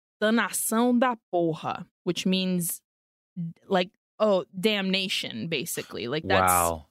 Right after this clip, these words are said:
Speaker 1: that's, uh, can't believe that's happening. That's bad.
Speaker 2: Yeah.
Speaker 1: Not good.
Speaker 2: It, like a, like a bad sign.
Speaker 1: Yeah, bad omen.
Speaker 2: Yeah. You know, this took me back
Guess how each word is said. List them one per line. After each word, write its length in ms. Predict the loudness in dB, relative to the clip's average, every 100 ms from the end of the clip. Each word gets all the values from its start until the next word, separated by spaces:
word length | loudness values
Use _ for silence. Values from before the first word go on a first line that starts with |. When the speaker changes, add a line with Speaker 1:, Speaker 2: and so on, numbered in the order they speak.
| _ _ _ _ _
Speaker 1:
that's, 360 | -2 -2 -2 0
uh, 500 | 2 0 0 -4 -6 _ _ _ _
can't 200 | -2 0
believe 300 | 2 2 2
that's 200 | -2 0
happening. 340 | -2 0 0
That's 220 | 0 -2 -2
bad. 440 | -2 0 -2 0
Speaker 2:
Yeah. 180 | 2 2
Speaker 1:
Not 200 | 2 -2
good. 300 | -6 -6 -8 -4
Speaker 2:
It, 180 | 0
like 200 | 4 4
a, 80 | 2 2
like 180 | 0 0
a 40 |
bad 420 | 0 2 2 0
sign. 800 | 0 0 2 2 2 -2 -8 -12 -20 _ -4
Speaker 1:
Yeah, 340 | 2 2 2
bad 280 | 0 0 0
omen. 300 | 0 0 0
Speaker 2:
Yeah. 380 | 2 4 4 2
You 140 | 2 2
know, 220 | 2 2
this 280 | 2 0 0
took 240 | -6 -2
me 120 | -2
back 540 | 0 0 0 -2 -8